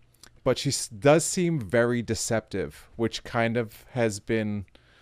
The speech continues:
especially at the end of episode seven, when we get Agatha all along, that her, the name of her game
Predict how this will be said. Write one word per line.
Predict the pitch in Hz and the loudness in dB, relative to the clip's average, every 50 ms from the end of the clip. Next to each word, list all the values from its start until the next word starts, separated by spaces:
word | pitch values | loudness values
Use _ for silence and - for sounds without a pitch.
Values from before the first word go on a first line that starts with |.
| _ _ _ - - - - - - | _ _ _ -20 -20 -20 -20 -20 -12
especially | - 104 - - 147 131 - 131 113 | -10 -4 2 2 2 2 2 0 0
at | 110 - | 0 0
the | 113 110 | -2 -2
end | 113 107 | -2 -2
of | 101 - | -2 -4
episode | 104 101 - 98 - - 95 90 - | -4 -4 -4 -8 -8 -8 -8 -6 -4
seven, | - - - 131 120 120 107 101 95 92 92 90 - | -4 0 4 4 4 4 2 -2 -2 -4 -8 -10 -8
when | - 113 101 98 95 98 | -6 -6 -4 -4 -4 -6
we | 104 104 | -6 -4
get | - 110 104 104 - - | -2 -2 -2 -2 -2 -4
Agatha | - 104 110 98 104 101 - 110 | -4 -2 0 0 0 -2 -2 -2
all | 92 76 98 104 101 101 | 0 0 0 0 0 0
along, | 98 98 110 120 120 113 101 98 95 95 - - _ _ _ _ _ _ _ _ _ _ | -2 -2 -2 -2 -2 -2 -2 -4 -6 -8 -12 -16 _ _ _ _ _ _ _ _ _ _
that | - 117 95 107 104 101 101 98 - - _ _ - 98 - - | -8 -6 -2 0 0 0 0 0 -2 -8 _ _ -20 -16 -12 -4
her, | - 120 113 113 110 107 107 95 - - - - - - - - | 0 2 4 4 4 2 2 -2 -4 -10 -18 -20 -20 -20 -20 -8
the | - 123 | -6 -2
name | 113 120 127 127 | 0 0 0 0
of | 127 113 - | -2 -2 -2
her | 120 110 | -4 -6
game | 95 110 120 117 113 107 104 | -4 -4 -4 -4 -2 -4 -6